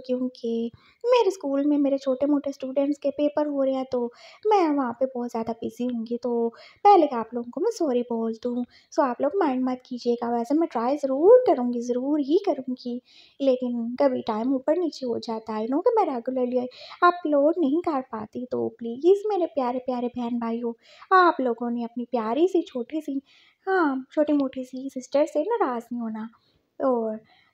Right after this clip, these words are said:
चले हम अपनी न्यू स्टोरी, जो कि Our Little Twins है, उसके सेकंड पार्ट की तरफ चलते हैं। और स्टोरी पसंद आए तो लाइक और कमेंट कर दीजिएगा, नहीं पसंद आए तो हेट कमेंट तो आप लोगों ने बिल्कुल नहीं करना, आप अच्छे बच्चे जो हैं।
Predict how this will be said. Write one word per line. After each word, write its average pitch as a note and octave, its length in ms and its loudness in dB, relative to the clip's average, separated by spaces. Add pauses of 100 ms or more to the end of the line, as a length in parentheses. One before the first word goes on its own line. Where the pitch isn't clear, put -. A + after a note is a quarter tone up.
चले G4+ 280 6
हम B3+ 260 -2
अपनी A#3+ 260 -2
न्यू F4+ 280 0
स्टोरी, A#3+ 520 -4
जो A3 180 0
कि G#3+ 460 -6 (380)
Our G#4 240 8
Little C4+ 340 2
Twins A#3 460 -4
है, D#4 120 4
उसके G4+ 220 2
सेकंड D4 380 -2
पार्ट F4 280 0
की - 80 -6
तरफ B3 320 -4
चलते A3+ 240 -2
हैं। D4+ 80 4
और A4 140 4
स्टोरी D4+ 320 -6
पसंद A#3+ 440 -8
आए C4 160 0
तो B4 180 4
लाइक A3+ 280 -2
और A3+ 60 -6
कमेंट A3 320 -6
कर A3+ 200 -12
दीजिएगा, C4 580 2
नहीं B3 160 -4
पसंद B3+ 420 -6
आए A#3+ 140 -6
तो B3 160 -6 (460)
हेट A4+ 220 6
कमेंट C#4+ 300 2
तो C4 60 -4
आप A#3+ 180 -4
लोगों B3 220 -4
ने B3 60 -4
बिल्कुल B3+ 340 4
नहीं A4+ 180 -2
करना, A#3+ 300 -2
आप G#3+ 80 -6
अच्छे A3+ 220 0
बच्चे G4 300 2
जो C4+ 120 -2
हैं। B3 180 -6